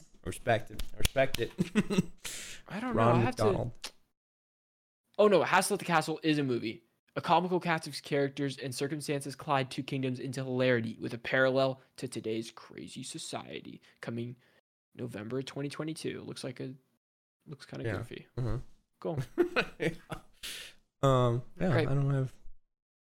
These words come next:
Speaker 1: anything else on him.
Speaker 2: Yeah.
Speaker 1: It's always sad when
Speaker 2: All
Speaker 1: we
Speaker 2: right.
Speaker 1: see actors. We see actors all the time popping up on,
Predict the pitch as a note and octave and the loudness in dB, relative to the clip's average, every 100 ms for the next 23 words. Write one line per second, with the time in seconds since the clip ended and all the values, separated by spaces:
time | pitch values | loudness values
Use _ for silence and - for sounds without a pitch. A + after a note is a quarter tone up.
0 | _ - B2+ B2 B2+ C3 - G2+ A2+ - | _ -2 0 2 0 -2 -4 -4 -6 -10
1 | - _ _ _ _ _ - D3+ C#3 - | -20 _ _ _ _ _ -8 -6 -8 -12
2 | _ - C#3+ E3 E3 D#3 D3+ C#3+ B3+ B3+ | _ -2 2 6 6 6 4 6 6 6
3 | B2 A2 G#2+ G2+ G2+ G#2+ - A#2 G#2 G#2+ | 4 4 4 0 0 0 2 2 2 0
4 | G2+ G2 G#2+ G2+ G2+ F#2 G2 F#2+ - - | 0 0 -2 -4 -4 -6 -6 -6 -8 -10